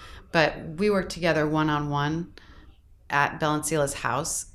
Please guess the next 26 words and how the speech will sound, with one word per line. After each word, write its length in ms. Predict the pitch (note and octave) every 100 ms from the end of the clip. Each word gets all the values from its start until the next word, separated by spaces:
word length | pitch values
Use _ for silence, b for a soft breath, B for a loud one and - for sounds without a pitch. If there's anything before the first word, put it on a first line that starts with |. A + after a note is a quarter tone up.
| -
So 720 | - - E3+ D#3+ D#3+ D#3+ -
you 360 | - - F3 F#3+
just 320 | - F#3 -
end 180 | F3 D#3
up 220 | C#3+ - - - - - - - - - -
le-, 300 | - D#3+ - - -
learning 360 | - F3+ E3+ D#3
more 160 | D#3
about 240 | D3+ D3 C#3+
the 60 |
person 640 | C3+ D3+ D3 - C#3+ C#3 -
and 400 | - C#3 C#3 -
meet 240 | - D3 C#3+
their 120 | A#2
kids, 640 | - E3 D3 C#3+ - - - b b b b
and 140 | D#3+
you 80 | D3+
know 160 | D3+ D3
more 200 | D3 C#3+
about 240 | C#3+ C#3
their 120 | C#3
daily 300 | C3 C#3 C#3
life. 320 | C3+ C3 C3 -
So 240 | - D3
it's 200 | D3 -
a 140 | -